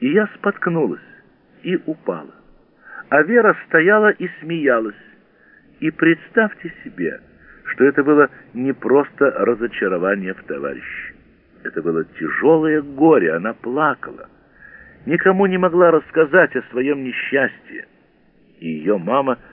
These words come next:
тоже говорила, что с девочкой что-то происходит, и выпытывала у нее, и настаивала, а девочка молчала. И вопросы еще больше повергали ее в уныние.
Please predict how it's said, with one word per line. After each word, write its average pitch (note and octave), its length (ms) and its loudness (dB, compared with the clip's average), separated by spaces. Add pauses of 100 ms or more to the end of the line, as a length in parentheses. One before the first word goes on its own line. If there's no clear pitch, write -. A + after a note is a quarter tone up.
(240)
тоже E3+ 300 2
говорила, C#3+ 520 -4
что - 220 -10
с C#2+ 80 -12 (160)
девочкой F3+ 520 0
что-то - 340 -6
происходит, - 1000 0
и D3 80 -10
выпытывала D#3+ 920 -2
у B2+ 120 -6
нее, B2+ 320 -2
и G2 80 -4
настаивала, E3 920 2 (540)
а E2+ 100 -6
девочка F3 400 -2
молчала. D#2+ 640 -8 (720)
И A3 120 0
вопросы G3 800 0 (320)
еще - 360 -8
больше C3+ 540 0
повергали F#2+ 640 -4
ее D2+ 320 -8
в - 280 -16
уныние. - 560 -16